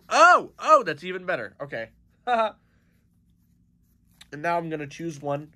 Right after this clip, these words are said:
from the bottom, which is also just happens to be a, uh, Dragonic Overlord pack. Really hoping we're not getting top-heavy boxes like last time. We've got su-, successor of the Variable Star,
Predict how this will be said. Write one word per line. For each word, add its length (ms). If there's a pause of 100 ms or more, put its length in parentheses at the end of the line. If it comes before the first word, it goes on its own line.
(120)
from 160
the 80
bottom, 280
which 140
is 100
also 460
just 220
happens 400
to 100
be 300 (680)
a, 400
uh, 680
Dragonic 440
Overlord 420
pack. 360 (2000)
Really 280
hoping 300
we're 140
not 220
getting 260
top-heavy 480
boxes 420
like 160
last 280
time. 280 (140)
We've 180
got 220
su-, 160
successor 1000
of 200
the 140
Variable 460
Star, 380